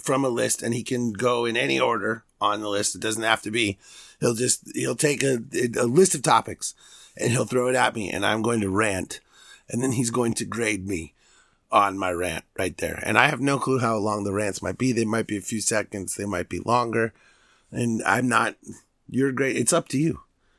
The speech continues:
You get to choose. You're literally, I'm, I'm giving you the opportunity to decide how good this podcast is,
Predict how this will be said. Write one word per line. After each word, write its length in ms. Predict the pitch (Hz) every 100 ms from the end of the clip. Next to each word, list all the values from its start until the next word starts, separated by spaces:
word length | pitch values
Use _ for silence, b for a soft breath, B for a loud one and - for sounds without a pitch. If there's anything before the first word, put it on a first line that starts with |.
| _
You 160 | 151 180
get 180 | 208
to 100 | -
choose. 220 | 139 165 139
You're 280 | 151 165
literally, 600 | 151 156 165 180 165 151 -
I'm, 320 | 143 143 120 -
I'm 240 | 143 160 139
giving 280 | 185 202 180
you 80 |
the 100 | 156
opportunity 560 | 139 139 123 143 135 131 113
to 20 |
decide 380 | 110 123 120 117
how 120 | 107
good 260 | 85 98 92
this 140 | 90
podcast 600 | 104 82 - 80 - -
is, 180 | -